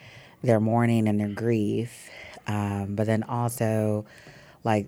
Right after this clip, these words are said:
I oftentimes hear clients like, "But sometimes, like, you know, things are so good,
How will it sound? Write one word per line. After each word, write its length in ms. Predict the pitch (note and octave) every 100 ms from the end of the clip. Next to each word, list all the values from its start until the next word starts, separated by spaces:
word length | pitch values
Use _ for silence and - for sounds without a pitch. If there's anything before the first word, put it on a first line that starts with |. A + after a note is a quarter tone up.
| - _ _ - _ _ _ -
I 80 | C3
oftentimes 500 | B2 B2 A#2+ A2+ -
hear 140 | A2
clients 260 | - A2 G#2
like, 180 | G#2
"But 120 | C3 A#2+
sometimes, 400 | D#3+ D3+ D#3 D3
like, 160 | C#3+
you 60 | D3+
know, 100 | C#3+
things 220 | D#3 D3
are 100 | C#3+
so 180 | - C#3
good, 520 | C3 C#3 A#2+ A#2+